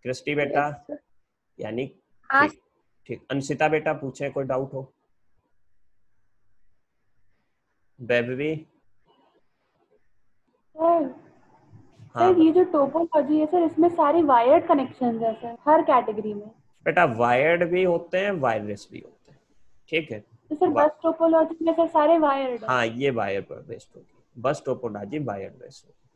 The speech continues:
Speaker 3: और सर
Speaker 1: हाँ।
Speaker 3: जैसे, अ, सर आप अभी बता रहे थे कि सर हम लोग को fifth note तक, अ, अपना सर data भेजना है, but वो seventh तक भी जाएगा।
Speaker 1: हाँ,
Speaker 3: तो सर हम
Speaker 1: जाएगा।
Speaker 3: लोग टर्मि-,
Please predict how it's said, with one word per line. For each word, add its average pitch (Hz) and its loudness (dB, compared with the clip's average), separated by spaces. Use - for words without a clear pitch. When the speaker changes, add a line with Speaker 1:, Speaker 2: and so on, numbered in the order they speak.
Speaker 3:
और 320 4
सर 370 4
Speaker 1:
हाँ। 370 6
Speaker 3:
जैसे, 349 6
अ, 262 2
सर 294 0
आप 294 2
अभी 302 -4
बता 285 2
रहे 294 0
थे 294 -2
कि 302 -2
सर 320 0
हम 302 2
लोग 311 2
को 339 2
fifth 339 0
note 311 6
तक, 302 2
अ, 254 4
अपना 269 -2
सर 277 4
data 262 4
भेजना 254 2
है, 294 2
but 285 -2
वो 320 0
seventh 294 4
तक 302 2
भी 294 2
जाएगा। 277 2
Speaker 1:
हाँ, - -4
Speaker 3:
तो 381 0
सर 403 6
हम 330 6
Speaker 1:
जाएगा। 359 6
Speaker 3:
लोग - -
टर्मि-, 302 -4